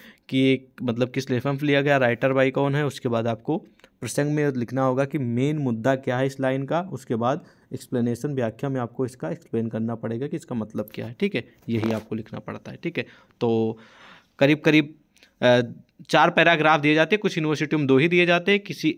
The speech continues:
एक का आप लोगों को संदर्भ सहित यानी कि एक्सप्लेन, रेफरेंस and कॉन्टेक्स्ट लिखना होता है, ठीक है, इस बात को ध्यान रखेंगे। अगला most important question कई बार आ चुका है कि discuss autobiographical elements in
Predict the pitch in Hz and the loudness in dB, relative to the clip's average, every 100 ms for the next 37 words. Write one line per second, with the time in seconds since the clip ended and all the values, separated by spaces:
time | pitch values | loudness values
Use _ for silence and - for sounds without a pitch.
0 | 147 139 143 135 131 131 123 135 156 247 | 0 -2 0 0 2 0 0 0 0 -4
1 | - _ _ _ _ 143 127 127 127 131 | -8 _ _ _ _ -2 0 -2 -2 -2
2 | 139 127 131 135 147 143 - 127 139 175 | 0 -2 -2 -4 -6 -6 -8 -4 -4 -4
3 | 202 _ _ 120 123 135 156 165 123 127 | -10 _ _ -6 -4 -4 -4 -4 -4 -4
4 | 123 117 113 131 170 123 - 107 104 - | -4 -4 -4 -8 -8 -8 -6 -6 -8 -16
5 | 101 117 - 202 151 120 110 - 104 104 | -16 -16 -6 -6 -4 -6 -8 -8 -10 -8
6 | 107 - 120 113 113 _ - - _ _ | -10 -14 -16 -18 -18 _ -18 -18 _ _
7 | _ _ _ _ - - - 123 147 165 | _ _ _ _ -20 -20 -6 0 4 4
8 | 165 165 170 151 156 156 160 156 165 151 | 4 2 2 2 2 2 -2 -4 -4 -2
9 | 147 147 147 147 143 151 151 156 127 123 | 0 2 2 0 -2 -2 -2 -4 -6 -8
10 | - - 175 175 - - 131 131 160 147 | -10 0 2 2 0 0 2 2 0 4
11 | 131 135 131 131 123 131 156 - 127 127 | 6 6 4 2 0 -2 -2 -2 -4 -2
12 | 139 151 - 139 | -2 -4 -6 -4